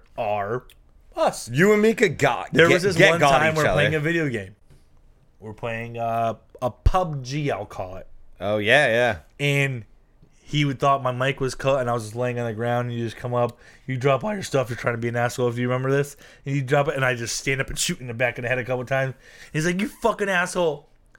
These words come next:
Speaker 1: My point being is,
Speaker 2: I thought P J had passed away.
Speaker 1: and he's like, in, in his mind, in, in his mind, somebody couldn't pull a move that he would do to somebody else
Speaker 2: Yeah.
Speaker 1: on him, and that's why we're best friends.
Speaker 2: It
Speaker 1: That's
Speaker 2: is
Speaker 1: why
Speaker 2: why
Speaker 1: when
Speaker 2: we're
Speaker 1: I
Speaker 2: best
Speaker 1: created
Speaker 2: friends.
Speaker 1: this podcast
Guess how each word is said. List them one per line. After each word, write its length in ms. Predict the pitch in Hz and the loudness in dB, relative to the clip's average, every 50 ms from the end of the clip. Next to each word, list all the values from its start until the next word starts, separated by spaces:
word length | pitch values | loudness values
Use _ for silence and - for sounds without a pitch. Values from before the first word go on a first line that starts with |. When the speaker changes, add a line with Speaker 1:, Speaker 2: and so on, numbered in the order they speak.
| _ - | _ -8
Speaker 1:
My 220 | 151 147 185 202 208 | -2 2 2 2 2
point 340 | - 208 196 180 160 143 | 2 0 0 0 0 0
being 280 | 143 170 175 170 156 143 | 0 0 0 0 -2 -2
is, 300 | 127 117 113 110 - - - | -4 -4 -6 -8 -8 -2 -2
Speaker 2:
I 60 | 131 | 2
thought 200 | 139 180 170 135 | 4 4 4 4
P 140 | 139 156 151 | 2 2 2
J 160 | 123 135 123 | 4 2 2
had 140 | 107 98 80 - - - - - | 2 0 -4 -10 -18 -20 -16 -4
passed 320 | - 123 127 113 - - - | 2 4 4 4 2 -4 -6
away. 360 | 113 107 117 107 90 87 - - | -2 2 2 2 2 0 -2 -4
Speaker 1:
and 160 | 151 151 147 | -4 -2 -2
he's 300 | 143 139 139 151 143 135 | -2 -2 -2 -4 -2 -2
like, 380 | 143 131 120 120 107 - - - - - - | 0 0 0 -2 -4 -8 -14 -20 -18 -10 -6
in, 180 | 139 139 139 - | -6 -6 -6 -6
in 140 | 139 127 120 | -10 -10 -6
his 240 | 107 - 143 131 127 | -2 -2 -2 -2 -2
mind, 360 | 135 131 131 131 131 131 - _ _ - | -2 -2 -2 -2 -4 -8 -10 _ _ -18
in, 200 | 147 170 185 139 - | -16 -16 -16 -14 -10
in 160 | - 143 135 120 | -6 -6 -4 -2
his 260 | - 160 180 180 151 | 0 0 0 0 0
mind, 420 | 151 151 160 175 151 120 107 104 - - - - - - - _ - | 2 2 2 2 2 -2 -4 -10 -16 -20 -20 -20 -20 -20 -20 _ -14
somebody 500 | - - - 160 160 156 160 165 170 156 | -12 -8 -2 0 0 0 0 0 -2 -2
couldn't 400 | 151 - 156 156 147 143 - - | -4 -4 -2 -2 -2 -2 -4 -4
pull 240 | - - 151 143 135 | -4 -2 0 0 0
a 60 | 123 | 0
move 400 | 120 120 123 131 131 135 127 120 | -2 -4 -4 -2 -2 -2 -2 -2
that 140 | 123 120 104 | -2 -2 -2
he 180 | - - 143 151 | -2 -2 -2 0
would 180 | 143 143 131 | 0 -2 -2
do 140 | 120 135 135 | -2 -4 -2
to 100 | 127 123 | -2 -4
somebody 480 | 117 - - 127 123 117 110 110 110 123 | -6 -4 -4 -4 -2 -4 -6 -6 -4 -2
else 300 | 123 113 107 101 - - 95 | -2 -2 -4 -6 -10 -10 -6
Speaker 2:
Yeah. 360 | 101 101 107 110 110 110 107 | -2 0 2 2 2 2 2
Speaker 1:
on 200 | 123 127 127 123 | 2 0 0 0
him, 340 | 120 139 131 120 113 107 - - | -2 -2 -2 -2 -2 -6 -10 -12
and 140 | - 120 123 | -10 -6 -6
that's 160 | 131 127 - | -4 -4 -2
why 60 | 139 123 | -2 -2
we're 80 | 120 | -2
best 200 | 113 120 117 107 | -2 -4 -6 -6
friends. 340 | - 139 127 107 98 - - - - - - - - - - | -8 -10 -10 -10 -12 -16 -20 -20 -20 -20 -20 -20 -16 -6 0
Speaker 2:
It 80 | 101 | 4
Speaker 1:
That's 160 | 110 107 104 104 | 6 6 6 6
Speaker 2:
is 40 | 104 | 4
Speaker 1:
why 60 | 101 | 2
Speaker 2:
why 60 | - - | 2 4
Speaker 1:
when 40 | 196 | 2
Speaker 2:
we're 20 | 180 | 2
Speaker 1:
I 80 | 175 | 0
Speaker 2:
best 100 | 170 - - | 0 0 0
Speaker 1:
created 180 | 180 175 170 156 | 0 0 0 -2
Speaker 2:
friends. 120 | 147 139 | -4 -6
Speaker 1:
this 60 | - - | -6 -4
podcast 760 | - - 175 226 254 - - - 120 113 117 131 - - - | -2 -2 -2 -2 -2 -2 -2 -2 -2 -2 -4 -8 -10 -14 -18